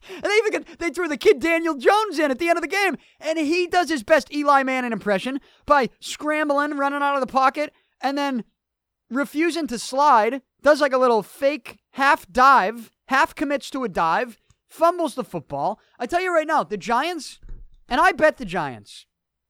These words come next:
I did. I took 'em plus seven and a half, as I told you with Pick, Picks Picks on Thursday. And it turned out to be a bad bet. But the Giants got off to a great start. Saquon Barkley, you know, you get the touchdown, seven nothing, to begin that game in Dallas.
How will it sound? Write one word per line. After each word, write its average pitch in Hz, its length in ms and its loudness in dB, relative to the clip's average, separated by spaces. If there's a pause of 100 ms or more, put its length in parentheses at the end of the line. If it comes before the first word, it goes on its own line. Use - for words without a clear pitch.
I 208 120 -4
did. 233 220 0
I 175 60 -4
took 262 180 -4
'em 240 60 -6
plus 196 240 -4
seven 196 220 -4
and 175 80 -6
a 160 40 -4
half, 160 300 -4
as 143 100 -14
I 160 60 -6
told 196 220 -6
you 170 60 -6
with 147 120 -8
Pick, 190 180 -10 (200)
Picks 208 180 -8
Picks - 380 -8 (320)
on - 120 -6
Thursday. 170 460 -4 (840)
And 247 120 -2
it 233 80 -2
turned 247 220 2
out 240 140 4
to 214 60 -10
be 202 100 -2
a 185 40 -2
bad 190 260 -2
bet. 277 300 0 (180)
But 247 100 -6
the 302 80 -4
Giants 320 380 -2
got 269 100 4
off 254 100 4
to 220 140 0
a 165 60 -2
great 214 320 -2
start. 302 380 2
Saquon 202 580 -2
Barkley, 240 480 -2
you 202 100 -6
know, 147 80 -8
you 147 160 -8
get 156 180 -10
the 147 60 -20
touchdown, 240 560 -4
seven 180 340 -6
nothing, 247 260 -4
to 226 40 -8
begin 190 220 -6
that 180 160 -6
game 208 240 -8
in 160 160 -8
Dallas. 262 560 -2